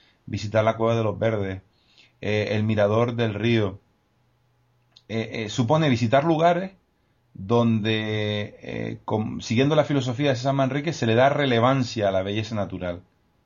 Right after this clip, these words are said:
Es decir, no se suplanta la naturaleza, no se esconde la naturaleza, no se convierte la naturaleza en una postal turística, sino se le da relevancia a esa belleza,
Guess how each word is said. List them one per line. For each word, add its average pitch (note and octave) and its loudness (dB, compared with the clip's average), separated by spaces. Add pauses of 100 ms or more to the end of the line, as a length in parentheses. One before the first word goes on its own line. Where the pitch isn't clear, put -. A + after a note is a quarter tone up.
(720)
Es G#2 -6
decir, A2+ 0
no B2+ 4
se D3 -2
suplanta B2+ 2
la G#2 -2
naturaleza, G2+ -6 (360)
no A#2+ -2
se C3+ -4
esconde C3 2
la G#2 -2
naturaleza, G#2 -6 (260)
no B2 0
se C#3 -4
convierte C#3 -2
la C3+ 4
naturaleza B2+ 0
en C3+ -2
una C3 0
postal B2 0
turística, B2 -4
sino A2 -4
se G#2+ -6
le G#2+ 0
da B2+ 2
relevancia B2+ 0
a A2 2
esa A#2 -2
belleza, C#3 -4